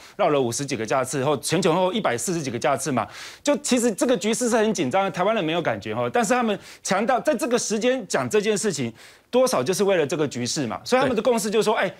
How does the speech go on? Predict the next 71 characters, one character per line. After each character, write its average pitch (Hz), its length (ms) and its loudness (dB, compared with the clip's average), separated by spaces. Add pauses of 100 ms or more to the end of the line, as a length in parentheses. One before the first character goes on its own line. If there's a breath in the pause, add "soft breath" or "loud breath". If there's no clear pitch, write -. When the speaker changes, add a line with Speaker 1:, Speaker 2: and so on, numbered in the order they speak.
(160 loud breath)
Speaker 1:
你 139 120 -2
不 127 80 2
要 214 100 2
乱 220 140 2
来 135 140 0
哦， 131 100 2
Speaker 2:
对， 185 160 2
但 214 40 0
是 202 60 0
Speaker 1:
啊， - 80 2
那 - 20 2
我 208 60 2
也， 196 60 0
我 185 140 0
也 196 80 0
回 165 100 -2
到 190 140 0
一 180 60 -2
中。 156 280 -2 (160)
Speaker 2:
但 196 140 0
是 196 100 0
电 196 220 0
话 190 160 0
打 101 160 -2
完， 107 260 0 (360)
飞 190 180 2
机 190 160 0
还 147 120 0
是 165 120 2
来 165 100 2
更 196 160 2
多 170 160 2
啊。 160 220 -2 (880)
他， 220 200 -4 (240)
拜 240 200 2
登 220 180 0
讲 127 140 0
的 117 60 -4
是 185 120 2
他 196 80 0
们 175 140 0
通 208 280 0
电 190 160 0
话 180 160 0
的 120 60 -2
时 - 80 -2
候 131 60 6
有 131 60 6
讨 92 160 -2
论 107 180 0
到 92 160 0
嘛， 69 120 -8 (300 loud breath)
结 214 100 2
果 254 80 2
通 233 140 0
完 220 160 0
电 208 100 0
话， 208 140 0
飞 208 180 2
机 202 160 -4
还 143 120 0
是 202 100 -4
继 208 100 -6
续 196 140 0
来 110 180 2
啊， 113 160 -4 (120)
数 - 340 -4
量 208 140 2
更 196 180 2
多 175 180 2
啊。 156 200 0